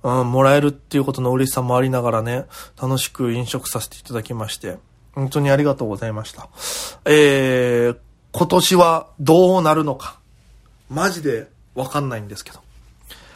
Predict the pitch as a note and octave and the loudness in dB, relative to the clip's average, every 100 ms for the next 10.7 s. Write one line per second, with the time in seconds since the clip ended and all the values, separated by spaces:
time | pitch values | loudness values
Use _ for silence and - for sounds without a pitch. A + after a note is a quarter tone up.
0 | - - C3+ F#3+ C#3+ F3+ A#3 C#4 B3+ D#3+ | -18 -2 0 2 2 0 0 -2 -2 -4
1 | D3+ D3 C#3 _ - _ _ - - D#3 | -4 -8 -10 _ -20 _ _ -20 -10 -8
2 | D#3 D3+ D3 C#3+ D3 - _ - C3+ G3+ | -8 -4 -4 -4 -6 -12 _ -12 -6 -4
3 | A#3 A#3+ A3 F3+ D#3+ C3+ - G#3+ A3 G3+ | -4 -4 -6 -6 -6 -6 -4 0 0 0
4 | F3+ C3+ C3+ D3 D3+ D3+ D3 - D3+ B2 | -2 -4 -2 -2 2 2 2 0 0 -2
5 | - - - - - - _ - - _ | -8 -12 -12 -12 -12 -14 _ -20 -20 _
6 | - - _ - - - - _ _ - | -20 -20 _ -20 -20 -20 -20 _ _ -2
7 | B2+ A#2+ A2+ A2+ G#2+ G#2+ A2 A2 A2+ - | 0 2 4 4 4 4 4 4 2 -2
8 | - D3+ - C#3 C3+ C#3 C#3+ C#3 C3 C3+ | 0 0 2 2 4 4 6 6 6 6
9 | C3+ C#3 C3 C3 B2 A2 - C3 A2+ G#2 | 4 4 4 2 0 0 0 0 -2 -4
10 | G2+ G2+ - G2+ A2 A2 F#2+ | -4 -6 -8 -8 -8 -8 -10